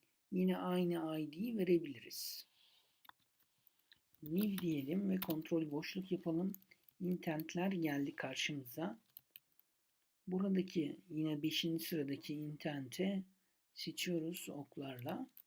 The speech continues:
ve enter diyoruz. Buradan da Get Application Context'i seçebiliriz yine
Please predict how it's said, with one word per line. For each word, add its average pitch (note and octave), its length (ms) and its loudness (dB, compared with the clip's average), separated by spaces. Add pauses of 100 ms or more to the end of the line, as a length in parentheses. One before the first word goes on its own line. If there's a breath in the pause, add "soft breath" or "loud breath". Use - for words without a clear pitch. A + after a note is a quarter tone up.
(1160)
ve G3+ 60 -2
enter D3+ 500 -2
diyoruz. - 480 -16 (1700)
Buradan G3+ 420 6
da F#3+ 60 8
Get G#3 320 0
Application E3+ 880 -2
Context'i - 600 -6
seçebiliriz F#3 840 -4
yine D3 340 0